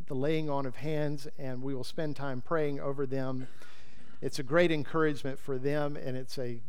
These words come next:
great understanding for the church family of, of, uh, what ministry is to be. Uh, I, I don't know how this will time, but it might time out well. It seemed to in the first service, uh, so I wanted to offer this to you.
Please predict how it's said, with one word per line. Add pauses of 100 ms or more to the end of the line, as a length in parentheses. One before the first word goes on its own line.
(120)
great
understanding
for
the
church
family
of, (280)
of,
uh,
what
ministry
is
to
be. (1000)
Uh,
I, (120)
I
don't
know
how
this
will
time,
but
it
might
time
out
well.
It
seemed
to
in
the
first
service, (100)
uh,
so
I
wanted
to
offer
this
to
you.